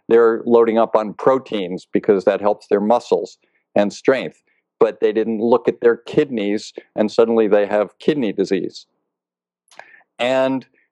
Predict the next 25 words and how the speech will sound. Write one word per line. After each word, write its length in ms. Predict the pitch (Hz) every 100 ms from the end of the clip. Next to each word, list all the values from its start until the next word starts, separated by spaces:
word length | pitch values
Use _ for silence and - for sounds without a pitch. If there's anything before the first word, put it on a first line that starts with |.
| _ -
then 480 | 131 131 139 135 139
now 400 | 120 139 170 165
we're 460 | 139 117 117 120 117
into, 840 | - 131 131 - 123 120 117 113
everybody 540 | 107 107 107 120 113 113
is 160 | 107 -
looking 320 | 113 - 110
at 140 | 98
fats 600 | - 143 127 - - - _
in 160 | 101 98
their 120 | 95
diet. 440 | 87 98 92 -
Fats 320 | - 123 - 120
are 40 |
good 240 | 104 113
for 220 | - 92 90
you, 80 |
especially 540 | 90 - 101 - 104 101
healthy 320 | 107 104 95
type 340 | - 87 -
fats, 300 | - 90 - -
the 120 | 98
omega-three 840 | 98 98 95 101 - 92 98 101 95
oils, 600 | 98 107 107 104 101 -
the, 300 | 101 101 92